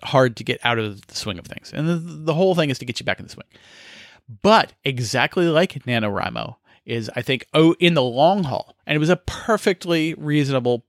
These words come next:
perfectly, uh, well-intentioned, uh, setup. But now there's this second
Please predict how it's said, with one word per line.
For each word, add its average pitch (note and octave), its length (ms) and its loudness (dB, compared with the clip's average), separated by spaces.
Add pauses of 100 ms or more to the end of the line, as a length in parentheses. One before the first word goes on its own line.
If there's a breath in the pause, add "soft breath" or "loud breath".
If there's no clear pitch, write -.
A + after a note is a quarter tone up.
(100)
perfectly, C3 840 0
uh, A2+ 360 -2
well-intentioned, A#2 1000 2 (640 soft breath)
uh, - 380 -6 (360)
setup. - 380 -2 (540 soft breath)
But - 160 -10
now C3+ 580 2
there's A#2 220 -2
this A2+ 220 -6
second - 440 -4